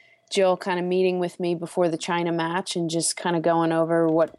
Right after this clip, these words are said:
what some of her thoughts were as far as pushing me higher, having Morgan just solely sit and, and worry about that. Um, and then, you know, just kind of give me the freedom to go. And it paid off,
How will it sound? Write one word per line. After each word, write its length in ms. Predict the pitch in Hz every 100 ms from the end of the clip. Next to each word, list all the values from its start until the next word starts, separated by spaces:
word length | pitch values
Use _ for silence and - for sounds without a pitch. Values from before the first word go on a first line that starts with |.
| _
what 340 | - 175 165 -
some 180 | - 170
of 120 | 156
her 100 | 165
thoughts 480 | - 165 165 - 165
were 500 | 165 165 165 160 -
as 180 | 160 -
far 340 | 165 165 160
as 300 | 160 156 - -
pushing 380 | 175 165 170 170
me 140 | 160
higher, 540 | 151 160 160 160 160
having 320 | 160 165 160 165
Morgan 420 | 160 160 165 165
just 380 | 165 160 - -
solely 360 | 165 165 165
sit 440 | 156 - 170 170 -
and, 320 | 165 151 147 -
and 180 | 156
worry 300 | 160 160 160
about 300 | 156 160 -
that. 340 | 165 156 170 - _ - - - _ -
Um, 460 | 165 156 156 151
and 200 | 151 160
then, 460 | 165 160 160 156 143
you 80 | -
know, 160 | 165 156
just 240 | 160 -
kind 180 | - 165
of 220 | 156 147
give 240 | - 165 170
me 140 | 160
the 100 | 156
freedom 480 | - 165 160 165 160
to 100 | 156
go. 400 | 156 160 180 190
And 240 | 165 165 - - - - - - _
it 160 | 185 -
paid 240 | 196 180
off, 520 | 160 170 214 - -